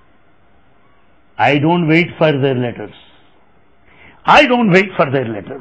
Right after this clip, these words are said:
wait for their letters. I go to them and see that they are rescued and see that they are saved. There will be no state of emergency in the lives of my devotees. That is Bhagavan, Sri Sathya Sai Baba.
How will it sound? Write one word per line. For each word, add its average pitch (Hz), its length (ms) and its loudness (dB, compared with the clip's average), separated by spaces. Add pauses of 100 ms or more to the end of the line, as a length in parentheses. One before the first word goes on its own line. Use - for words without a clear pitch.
wait 139 240 -4
for 120 160 -6
their 104 100 -6
letters. 110 360 -12 (420)
I 220 180 2
go 262 260 4
to 294 120 2
them 220 200 2 (920)
and 139 280 -6
see 175 120 -6
that 143 240 -2
they 120 80 -2
are 117 120 -4
rescued 110 640 -12 (760)
and 240 280 2
see 294 140 4
that 220 200 0
they 196 60 2
are 165 240 -2
saved. 170 320 -6 (840)
There 107 120 -2
will 107 80 -2
be 113 60 0
no 131 180 0 (100)
state 127 200 0
of 113 120 0
emergency 110 800 -4 (720)
in 104 120 -8
the 101 100 0
lives 104 340 -2
of 101 160 -4
my 98 160 -8
devotees. 90 440 -12 (1300)
That 92 200 -14
is 110 140 -6 (120)
Bhagavan, 113 400 -4
Sri 101 140 -10
Sathya - 380 -12
Sai - 80 -8
Baba. - 400 -14